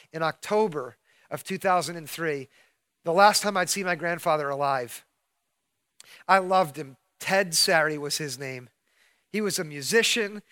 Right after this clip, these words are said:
He was funny. He told jokes that my parents wouldn't want me to hear. <laughs> And there in the hospital, he was suffering from Parkinson's disease, and he had smoked every day, and so his lungs were filling with fluid, and it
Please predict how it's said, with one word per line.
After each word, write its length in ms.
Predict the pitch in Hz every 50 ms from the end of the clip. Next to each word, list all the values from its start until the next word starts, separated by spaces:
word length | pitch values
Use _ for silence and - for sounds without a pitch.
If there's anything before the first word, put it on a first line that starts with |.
| - - - - _ _
He 140 | - 214 208
was 180 | 175 160 139
funny. 600 | - - - - - 196 196 202 214 214 208 208 - _ _ _ _ _ _ _ _ _ _ _ _ _ _ _ _
He 80 | 160 165
told 340 | - - 196 220 208 170
jokes 360 | 147 - 170 185 196 175 - -
that 200 | 190 185 175 165
my 120 | 160 165
parents 440 | 143 - - 185 180 180 180 156 -
wouldn't 240 | 175 196 180 180 175
want 200 | 175 180 - 185
me 80 | 185
to 100 | 170 175
hear. 460 | 170 - 175 190 196 196 196 233 208 - _ _ _ _ _ _
<laughs> 80 | - 208 - _ _ _ _ _ _ _ _ _ _ _ _ _ _
And 140 | - 165 175
there 160 | 202 214 214
in 80 | 220 220
the 80 | 202 185
hospital, 580 | 196 214 220 208 - - 233 233 240 233 226 - -
he 120 | _ 208 214
was 140 | 185 175
suffering 380 | - - 220 208 208 - 214 190
from 160 | - 180 165
Parkinson's 680 | 147 - 185 202 196 - 208 208 - - 226 214 196
disease, 580 | - 208 196 180 214 220 233 254 233 - - - _ _ _ _ _ _ _ _
and 100 | - 160
he 60 | 185 190
had 140 | 185 -
smoked 520 | - - - 196 208 220 233 226 - - - _ _
every 300 | - 202 214 175 214 214
day, 300 | 180 170 196 185 180 170
and 120 | 151 156 151
so 160 | - 180 165
his 160 | 165 160 139
lungs 360 | 160 175 180 196 202 202 156
were 120 | 180 165 147
filling 340 | - - 190 185 180 180
with 120 | 175 165 -
fluid, 420 | - - 180 190 185 165 143 - -
and 100 | 156 156
it 120 | 156 147